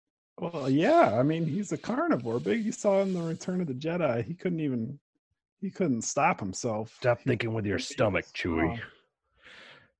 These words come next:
Speaker 2: No.
Speaker 1: He's my spirit animal, man. If I smell bacon, you can't distract me. I'm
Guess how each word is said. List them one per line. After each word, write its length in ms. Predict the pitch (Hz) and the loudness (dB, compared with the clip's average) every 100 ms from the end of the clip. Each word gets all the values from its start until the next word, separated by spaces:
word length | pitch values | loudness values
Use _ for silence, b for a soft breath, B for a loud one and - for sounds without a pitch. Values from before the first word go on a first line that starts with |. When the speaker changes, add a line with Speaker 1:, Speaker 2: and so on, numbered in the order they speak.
| - | -4
Speaker 2:
No. 220 | 151 170 | 4 6
Speaker 1:
He's 160 | 123 - | 6 0
my 100 | 127 | -14
spirit 460 | - - 160 160 120 | -8 0 4 4 2
animal, 360 | 110 110 113 | 0 0 0
man. 220 | 123 123 | 0 -2
If 120 | 131 151 | 2 2
I 100 | 151 | 2
smell 280 | - 170 | 0 -4
bacon, 480 | 123 117 170 117 92 | -4 -4 -6 -8 -6
you 120 | 117 | -8
can't 340 | 123 175 139 - | -6 -4 -4 -6
distract 520 | - - 113 131 - | -10 -6 -2 -2 -2
me. 180 | 98 92 | -10 -8
I'm 300 | 104 139 | -6 -4